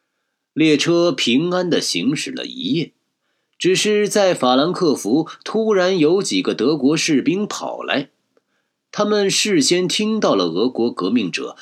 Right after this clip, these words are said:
要从这里经过的消息，而且还有几个德国社会民主党人企图和这批旅行者攀谈，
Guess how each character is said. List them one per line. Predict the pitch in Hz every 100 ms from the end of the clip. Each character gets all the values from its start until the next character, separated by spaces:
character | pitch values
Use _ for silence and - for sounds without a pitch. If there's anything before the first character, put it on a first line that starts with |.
| -
要 | 127 104
从 | 95 117
这 | 135 98
里 | 76 69
经 | - 117 135
过 | 127 92
的 | 76
消 | - 123 156 180
息， | - - _ _ _ _ -
而 | 165 208
且 | - 160 143
还 | 135 139 170
有 | 190 170
几 | 123
个 | 117 117
德 | 120 160
国 | 160 131 160
社 | - 180 135
会 | 139 123
民 | 113 170
主 | 143 143
党 | 76 69
人 | 67 107 - -
企 | - 165 165 165
图 | 175 208
和 | 170 180
这 | 190 156
批 | 175 185
旅 | 98 82
行 | 78 117 160
者 | 131 -
攀 | - 139 180 196
谈， | - - 123